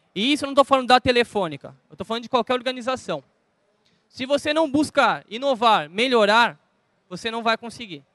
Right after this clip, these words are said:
Se isso seja através dos próprios esforços, através, eh,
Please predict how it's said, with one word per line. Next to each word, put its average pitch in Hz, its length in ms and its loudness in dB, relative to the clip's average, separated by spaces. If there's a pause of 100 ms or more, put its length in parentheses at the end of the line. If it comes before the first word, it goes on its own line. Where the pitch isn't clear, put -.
(880)
Se - 240 -10
isso 247 180 -6
seja 196 460 0 (1120)
através 220 460 0
dos 226 120 -14
próprios 240 400 -4
esforços, 262 680 -4
através, 208 760 -2
eh, 185 640 -2